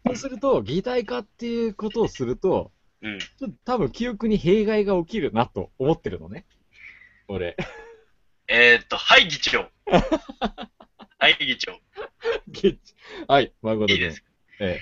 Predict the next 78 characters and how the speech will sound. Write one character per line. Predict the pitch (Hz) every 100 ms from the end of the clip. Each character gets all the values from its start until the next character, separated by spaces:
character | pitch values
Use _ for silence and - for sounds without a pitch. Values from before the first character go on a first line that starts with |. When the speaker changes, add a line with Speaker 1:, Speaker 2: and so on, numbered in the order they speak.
| - _
Speaker 2:
あ | 143 151
の | 151
ね、 | 143 113
そ | 101 -
れ | 240
で | 285
言 | 320 320 302
え |
ば、 | 180 123
Speaker 1:
う | 104
ん。 |
Speaker 2:
擬 | - -
態 | - 311 320
で | 311
言 | 311 294
え |
ば、 | 143 117 101
そ | -
れ | 202
は | 202
作 | 208 - 294
ら | 294
れ | 247
た | - 123 104
工 | - 226
場 | 240 247
生 | 269 254
産 | 196
の | 123
も | 110
の | 120
だ | 117
か | - 98
ら、 | 98 92 - - -
Speaker 1:
う | 139
ん。 | -
Speaker 2:
そ | - 247
こ | 311
は |
真 | 180 160
っ | 170
白 | 175 - 339 320
だ | 175 -
か | 98
ら、 | 101 92 - _ _ -
Speaker 1:
う |
ん。 |
Speaker 2:
そ | 123 247
こ | 311
に | 311
カ | - 320
ラ | 294 180
ー |
は | 107
な | 101 110
い | -
か | 101
ら、 | 95 95 - _ _ _ _ -
そ | - 262
こ | 330
に | 330 339 277
弊 | 254 277 277
害 | 254
は | 247
生 | 160
ま | 156
れ | 147
な | 135
い | 127
と | 101
思 | 87
う。 | -
Speaker 1:
あ、 | 170 - _
じ | 131
ゃ | 190
な | 196
く | -
て、 | 156 160 95